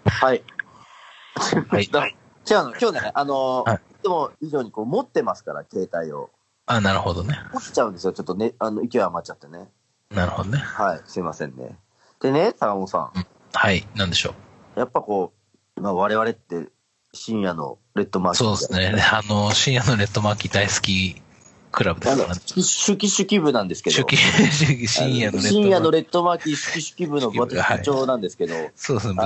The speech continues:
Speaker 2: 長。
Speaker 1: あのー、
Speaker 2: はい。
Speaker 1: 今年の初日の、
Speaker 2: はい。
Speaker 1: えー、まあ、ビッグユキ、ヤエジ、ケイト・ラナダ、
Speaker 2: はい。
Speaker 1: フレシノ、ニコラ・クルーズ。
Speaker 2: はい。
Speaker 1: いや、この流れ、どうでしょうかね。
Speaker 2: いや、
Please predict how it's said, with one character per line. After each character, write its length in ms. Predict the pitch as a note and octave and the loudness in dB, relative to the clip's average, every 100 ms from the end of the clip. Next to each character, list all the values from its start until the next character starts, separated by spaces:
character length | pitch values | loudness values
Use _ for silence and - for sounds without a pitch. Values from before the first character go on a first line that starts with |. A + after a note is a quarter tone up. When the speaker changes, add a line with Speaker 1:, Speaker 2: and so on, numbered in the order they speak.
| A2+ | 0
Speaker 2:
長。 360 | G#2+ G#2 G#2 G2+ | 0 0 0 0
Speaker 1:
あ 40 | |
の 40 | G#2 | 0
ー、 20 | |
Speaker 2:
は 40 | E2+ | -2
い。 40 | - _ E3 _ _ - | -8 _ -20 _ _ -2
Speaker 1:
今 140 | A#3 | 2
年 120 | C4 | 2
の 260 | B3+ B3 A3+ | 2 2 0
初 200 | - - | -4 -6
日 220 | G3+ G#3+ F#3+ | -6 -6 -4
の、 200 | F#3+ F3 _ _ _ _ _ | -2 -2 _ _ _ _ _
Speaker 2:
は 160 | - G2+ | -2 -2
い。 100 | F2 | -2
Speaker 1:
え 40 | B2+ | -2
ー、 340 | B2 A#2+ A#2 | 0 0 -2
ま 140 | D#3+ B2+ | -2 -4
あ、 60 | - _ - | -6 _ -14
ビ 100 | C#3 | -14
ッ 40 | _ _ | _ _
グ 160 | - D#3 | -6 -4
ユ 160 | D3+ D3+ | -4 -6
キ、 260 | - F#2+ | -4 -2
ヤ 180 | A2 A#2+ | 2 2
エ 140 | G2+ | 2
ジ、 280 | F2 D2 C2+ | -2 -8 -20
ケ 160 | - C3 | -6 -2
イ 100 | A#2+ | -2
ト・ 140 | A#2+ | 0
ラ 160 | A2+ G#2+ | 0 -2
ナ 120 | F2+ | -4
ダ、 140 | C2+ - _ _ _ | -8 -16 _ _ _
Speaker 2:
は 180 | - - | -8 -6
い。 40 | F#3+ | -2
Speaker 1:
フ 80 | |
レ 100 | B2 | 0
シ 160 | A#2+ A#2 | -2 -2
ノ、 240 | A2 G#2 - - - | -2 -2 -4 -10 -6
ニ 160 | C3 B2 | -4 0
コ 140 | C3+ | 2
ラ・ 220 | B2+ A#2 | 4 2
ク 140 | A2 A#2+ | -2 -4
ル 120 | A2 | -4
ー 20 | |
ズ。 200 | F2+ - - _ _ _ | -6 -12 -20 _ _ _
Speaker 2:
は 80 | - | 0
い。 80 | E3 | 0
Speaker 1:
い 40 | |
や、 60 | - | 2
こ 60 | A#3+ | 2
の 360 | D4 C#4+ B3+ - | 2 2 -2 -6
流 420 | G3 A#3+ A#3 A#3 | -2 0 2 2
れ、 540 | A#3 A3 G#3+ G#3 G3 | 2 2 0 0 -4
ど 220 | E3 - C#3+ | -6 -8 -6
う 80 | |
で 80 | G#2 | -6
し 140 | E2+ - | -8 -14
ょ 60 | |
う 40 | - | -12
か 140 | - | -12
ね。 180 | A#1 - _ _ _ _ | -12 -16 _ _ _ _
Speaker 2:
い 60 | F3+ | 2
や、 200 | E3+ | 2